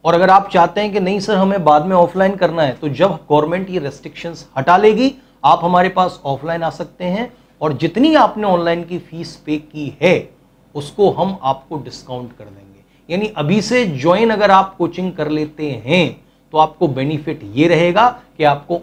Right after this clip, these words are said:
ऑनलाइन क्लासेस मिलेंगी। ऑनलाइन क्लासेस के बहुत सारे कॉन्सेप्ट आपने देखे होंगे, ऐप्स हैं बहुत ज़्यादा, कुछ WhatsApp पर क्लासेस प्रोवाइड कर रहे हैं, कुछ Google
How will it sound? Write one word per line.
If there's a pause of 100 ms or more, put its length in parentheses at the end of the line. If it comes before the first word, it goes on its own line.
ऑनलाइन
क्लासेस
मिलेंगी। (640)
ऑनलाइन
क्लासेस
के
बहुत
सारे
कॉन्सेप्ट
आपने
देखे
होंगे, (140)
ऐप्स
हैं
बहुत
ज़्यादा, (1800)
कुछ
WhatsApp
पर
क्लासेस
प्रोवाइड
कर
रहे
हैं,
कुछ
Google